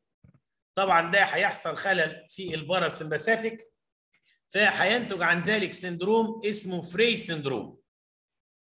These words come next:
طبعا الفري سندروم ده يا جماعه بيبقى خلل في الباراسمباثيك والسمباثيك مع بعض.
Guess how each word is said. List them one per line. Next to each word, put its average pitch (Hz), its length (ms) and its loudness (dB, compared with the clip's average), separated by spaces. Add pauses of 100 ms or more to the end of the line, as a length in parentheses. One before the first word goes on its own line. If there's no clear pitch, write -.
(1000)
طبعا 208 300 2
الفري 196 340 -2
سندروم 214 480 2
ده 233 80 2
يا 240 60 2
جماعه 233 360 4
بيبقى 190 280 -2
خلل 233 360 0
في 190 100 -10
الباراسمباثيك 220 1000 -2
والسمباثيك 175 760 -2
مع 156 200 0
بعض. 131 300 0